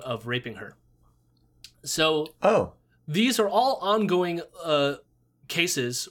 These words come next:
Speaker 1: where Trump is at the center of those, uh, investigations.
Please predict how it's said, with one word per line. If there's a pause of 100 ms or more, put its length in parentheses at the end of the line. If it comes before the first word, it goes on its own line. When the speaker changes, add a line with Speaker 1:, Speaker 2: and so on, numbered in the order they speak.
Speaker 1:
where
Trump
is
at
the
center
of
those,
uh, (960)
investigations.